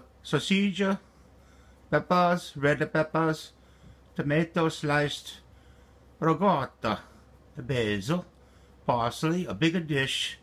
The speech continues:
lasagna noodles, oh boy, mozzarella, and some olive oil. That's how we make this lasagna.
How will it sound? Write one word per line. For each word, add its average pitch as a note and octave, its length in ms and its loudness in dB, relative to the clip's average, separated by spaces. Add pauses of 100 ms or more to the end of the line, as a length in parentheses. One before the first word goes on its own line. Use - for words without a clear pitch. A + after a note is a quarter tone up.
(520)
lasagna C3+ 560 0
noodles, D3 840 -2
oh C3+ 160 0
boy, G#2 340 -4 (2250)
mozzarella, C#3 840 0 (800)
and A#2 80 -6
some C#3+ 160 -2
olive D#3 280 2
oil. C3+ 380 0 (920)
That's - 180 -2
how D#3+ 120 2
we D#3 120 0
make C#3+ 240 -4
this A#2+ 320 -6
lasagna. A#2 720 0